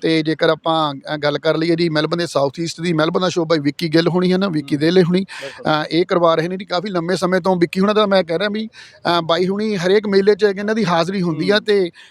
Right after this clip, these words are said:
Speaker 1: ਅ, ਅੱਜ ਕੱਲ੍ਹ ਮੇਲਿਆਂ ਦਾ ਹਿਸਾਬ ਇਹ ਕਿਤਾ-, ਅ, ਹਿਸਾਬ ਕਿਤਾਬ ਇਹ ਆ ਲੋਹਾਮ ਸਾਹਿਬ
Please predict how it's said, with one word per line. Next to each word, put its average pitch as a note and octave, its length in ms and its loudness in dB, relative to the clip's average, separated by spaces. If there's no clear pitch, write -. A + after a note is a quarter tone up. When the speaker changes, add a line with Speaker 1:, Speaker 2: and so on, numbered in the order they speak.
Speaker 1:
ਅ, F3 300 0
ਅੱਜ F3 120 -4
ਕੱਲ੍ਹ A#3 320 -2
ਮੇਲਿਆਂ F#3+ 340 0
ਦਾ A3 80 2
ਹਿਸਾਬ G#3 300 2
ਇਹ F3+ 140 0
ਕਿਤਾ-, F#3+ 280 -4
ਅ, F3+ 220 2
ਹਿਸਾਬ F3 320 -4
ਕਿਤਾਬ F3+ 260 -2
ਇਹ F3 100 2
ਆ F#3 60 4
ਲੋਹਾਮ F#3+ 260 0
ਸਾਹਿਬ G3 260 -2